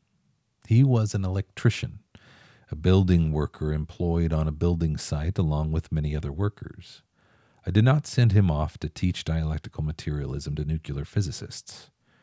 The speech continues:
Much more significantly, I sent him to teach a beginner's course, and the people he taught were ordinary building workers like himself, drawn to the same building site. By day, they were so many building workers,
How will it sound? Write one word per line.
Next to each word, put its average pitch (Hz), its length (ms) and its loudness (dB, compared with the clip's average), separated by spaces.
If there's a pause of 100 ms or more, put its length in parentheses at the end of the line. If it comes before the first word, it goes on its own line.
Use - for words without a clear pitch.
(480)
Much 104 160 2
more 107 140 2
significantly, 80 840 -2
I 85 100 -4
sent - 280 -2
him 127 140 2
to - 140 -4
teach - 420 -4
a 90 80 -4
beginner's 80 480 -4
course, - 520 -10 (640)
and 80 120 -4
the 78 40 -8
people 90 300 0
he 113 160 2
taught 82 380 -4
were 73 80 -8
ordinary 82 640 -2
building 80 500 0
workers 69 580 -12 (320)
like 80 160 -2
himself, - 640 -2 (140)
drawn 92 440 2
to 92 220 -2
the 85 140 -4
same 78 480 -2
building 95 340 0
site. - 440 -16 (800)
By 92 220 2
day, 117 340 4
they 92 220 2
were 82 180 -2
so 104 320 0
many 98 260 2
building 76 460 -4
workers, - 580 -14